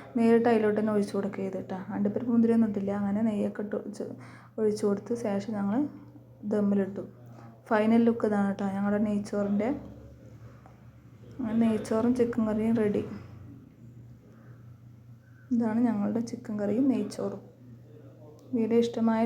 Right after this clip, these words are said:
ലൈക്ക് ചെയ്യണം, സബ്സ്ക്രൈബ് ചെയ്യണം, കമന്റ് ചെയ്യണം. അച്ചൂട്ടിമ്മ ഞാൻ റിവ്യൂ പറയാൻ പറഞ്ഞിട്ട് ചോറിനിട്ടിട്ട് ഞാൻ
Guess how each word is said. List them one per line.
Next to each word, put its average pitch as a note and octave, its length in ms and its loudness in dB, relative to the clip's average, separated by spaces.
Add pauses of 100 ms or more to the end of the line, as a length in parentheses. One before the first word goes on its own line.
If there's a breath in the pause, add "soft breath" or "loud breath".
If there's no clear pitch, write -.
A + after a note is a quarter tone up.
ലൈക്ക് G#3+ 240 2
ചെയ്യണം, A3 280 -2 (240)
സബ്സ്ക്രൈബ് A3+ 480 0
ചെയ്യണം, A3 320 0
കമന്റ് G#3 300 0
ചെയ്യണം. G3+ 240 0 (160)
അച്ചൂട്ടിമ്മ A3+ 600 2
ഞാൻ G#3+ 120 0 (100)
റിവ്യൂ A3+ 320 4
പറയാൻ A3 260 2
പറഞ്ഞിട്ട് G#3 320 0 (640 loud breath)
ചോറിനിട്ടിട്ട് G#3 600 2 (100)
ഞാൻ G#3 120 2